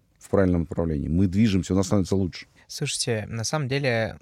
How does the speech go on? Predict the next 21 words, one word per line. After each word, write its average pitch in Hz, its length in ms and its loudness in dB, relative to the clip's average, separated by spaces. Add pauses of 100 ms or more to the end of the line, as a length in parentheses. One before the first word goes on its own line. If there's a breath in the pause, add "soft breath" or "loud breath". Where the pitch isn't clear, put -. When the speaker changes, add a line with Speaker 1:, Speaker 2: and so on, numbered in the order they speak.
Speaker 2:
ну, 127 240 -4
очень 120 380 -6
приятно 120 560 -2
слышать - 340 -10
такие 110 300 -8
вещи 135 320 -8
всегда, 104 480 -10 (120)
потому 110 280 -8
что - 200 -8
я 117 300 -2
из - 220 -10
тех - 260 -4
людей, 113 280 -6
кто 110 440 -6
старается 110 540 -4
очень 113 240 -6
сильно 117 280 -8
себя 107 260 -6
ограничивать 110 600 -6
от 101 100 -12
примитивизации. 120 920 -6